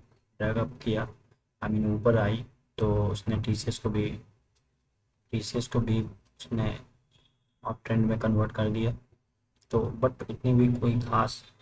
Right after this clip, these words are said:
अप ट्रेंड नहीं आई टीसीएस में,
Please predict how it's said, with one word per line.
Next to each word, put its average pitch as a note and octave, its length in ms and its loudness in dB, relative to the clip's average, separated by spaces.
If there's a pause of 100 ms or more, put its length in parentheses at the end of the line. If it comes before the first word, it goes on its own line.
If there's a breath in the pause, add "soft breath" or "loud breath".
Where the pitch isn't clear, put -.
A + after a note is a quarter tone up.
(1600)
अप - 200 -8
ट्रेंड A#2+ 220 4
नहीं A#2 240 6
आई A2 160 2
टीसीएस A2+ 500 -2
में, - 100 -8